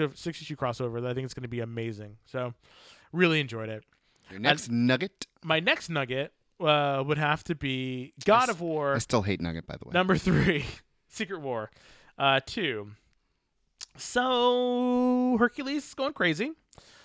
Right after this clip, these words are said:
Speaker 1: Uh, there's a new, there's a new cadre of gods.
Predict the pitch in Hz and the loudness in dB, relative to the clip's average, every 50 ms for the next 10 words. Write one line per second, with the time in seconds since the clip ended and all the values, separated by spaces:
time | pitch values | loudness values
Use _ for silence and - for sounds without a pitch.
0 | - - - 143 151 151 165 170 147 170 170 180 190 202 208 214 220 226 208 - | -20 -6 0 2 2 2 2 2 0 0 -2 0 0 0 0 -2 -4 -6 -10 -14
1 | _ - 160 156 165 170 190 196 - - - - 175 180 170 147 170 170 170 175 | _ -6 -4 -2 0 0 0 0 -2 0 4 8 8 8 8 8 8 8 8 8
2 | 175 170 151 - 147 131 127 120 120 139 175 - - - | 6 4 2 2 2 4 4 4 4 4 2 -2 -8 -20